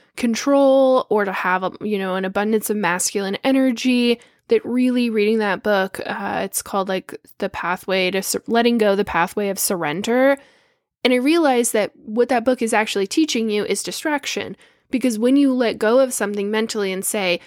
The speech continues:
"I want it, but I'm completely whole and worthy and authentic without it, so it doesn't matter if it comes in my reality," what you're actually doing is you are moving your awareness off of it, and you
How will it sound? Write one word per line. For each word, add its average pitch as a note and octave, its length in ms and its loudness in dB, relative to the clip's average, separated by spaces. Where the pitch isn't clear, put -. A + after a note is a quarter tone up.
"I B3 100 0
want D4 360 2
it, C#4 240 4
but G#3+ 220 -2
I'm G#3+ 160 -2
completely A3 520 0
whole G3+ 280 0
and F#3+ 140 -2
worthy F3+ 300 0
and F3+ 100 -2
authentic F3+ 600 -2
without D#3+ 520 -2
it, D4 320 -2
so B3 200 0
it A#3 80 -2
doesn't A3+ 240 0
matter G3 480 2
if F#3+ 120 -6
it - 120 -4
comes F#3 300 -6
in G3+ 60 -6
my G3 140 -2
reality," G#3 800 0
what A#3 320 0
you're A#3 160 4
actually A3+ 420 0
doing C4+ 320 4
is G#3+ 300 -2
you A3 200 -4
are G3 300 0
moving B3+ 460 2
your A3+ 120 4
awareness G#3 540 0
off B3 300 0
of G#3 160 0
it, F3 340 -2
and A#3 180 0
you A#3+ 240 2